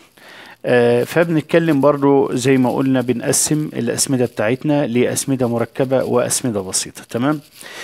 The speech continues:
معلش بس يا جماعة، يعني قبل ما أبدأ،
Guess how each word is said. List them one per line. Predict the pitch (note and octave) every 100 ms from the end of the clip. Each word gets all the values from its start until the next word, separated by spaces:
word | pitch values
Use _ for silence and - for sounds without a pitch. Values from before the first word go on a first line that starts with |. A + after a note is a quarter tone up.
| - - D3+
معلش | B2+ B2+ D#3+ - D3
بس | D3+ -
يا |
جماعة، | B2+ C#3 C3 B2
يعني | A#2 A#2 A2+ A#2+
قبل | - D3 C#3+ C3+
ما | C#3
أبدأ، | D#3+ C#3+ D#3